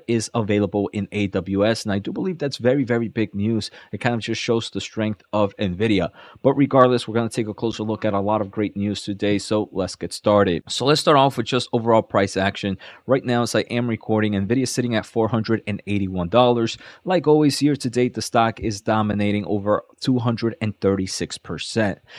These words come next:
Uh, so like I mentioned, a lot of great news coming out. A-, A W S and Amazon just recently are hosting and are recent-, recently hosted a keynote for their A W S events where they showcase a lot of cool products.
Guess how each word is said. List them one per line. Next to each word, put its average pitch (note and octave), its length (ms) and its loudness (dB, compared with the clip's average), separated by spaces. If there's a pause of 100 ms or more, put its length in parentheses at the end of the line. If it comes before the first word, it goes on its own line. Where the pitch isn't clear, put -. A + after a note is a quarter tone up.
(220)
Uh, C#3 200 4
so E3+ 200 4
like D#3 160 6
I D#3+ 40 2
mentioned, C#3+ 360 0
a G#2+ 60 4
lot B2 200 6
of B2+ 80 -2
great C3 260 -2
news A#2 280 -2
coming A#2 280 0
out. G#2+ 280 2 (120)
A-, B2 220 4 (140)
A C3 140 6
W C3+ 380 2
S G#2+ 280 2
and G#2 260 -4
Amazon B2 480 -2
just A2 240 -10
recently A2+ 560 -4
are C#3 160 6
hosting A2+ 640 -2
and G#2+ 220 0
are G2+ 100 0
recent-, A2 380 -4
recently A#2 400 -4
hosted A2 400 0 (260)
a A2+ 80 -4
keynote B2+ 640 0
for A2 320 0
their G#2 400 4
A A#2 140 2
W A2 400 0
S - 240 -2
events G#2+ 480 -2
where G#2 100 0
they F#2+ 80 -2
showcase A2 480 -4
a - 80 -6
lot G2+ 180 2
of G2 80 -4
cool G2 200 -4
products. A2 520 2